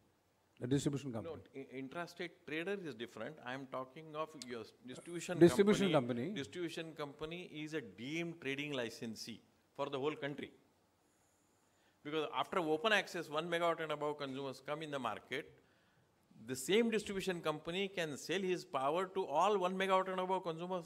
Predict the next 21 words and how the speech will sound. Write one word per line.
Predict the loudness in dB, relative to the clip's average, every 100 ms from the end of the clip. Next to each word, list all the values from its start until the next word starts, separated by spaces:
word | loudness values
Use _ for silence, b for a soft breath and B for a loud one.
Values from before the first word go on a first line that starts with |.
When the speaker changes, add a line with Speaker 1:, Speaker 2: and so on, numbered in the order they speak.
| -6
Speaker 2:
across | -2 2 2 2
the | 0
country. | -2 -2 -2 -2 -6 -20 -20 _ _ _ _ _ _ _ _ _ _ _ _ _ _ _ _ _ _ _ _ _ _ _ _ _ _ _ -6
And | -4
that's | -2 -4 -2
why | -4 -2
he, | -6 -8
he | -10
can't | -4 -6 -4
be | -8
limited | -8 -10 -8 -6 -6
only | -8 -6
within | -6 -6
his | -8 -8
state. | -4 -4 -6 -20 _ _ _ _ _ _ _ _ _ _ _ _ _ _
I | -20
say | -16
one, | -8 -8 -8
one, | -14 -16 -12
one, | -14 -14 -16
yeah. | -16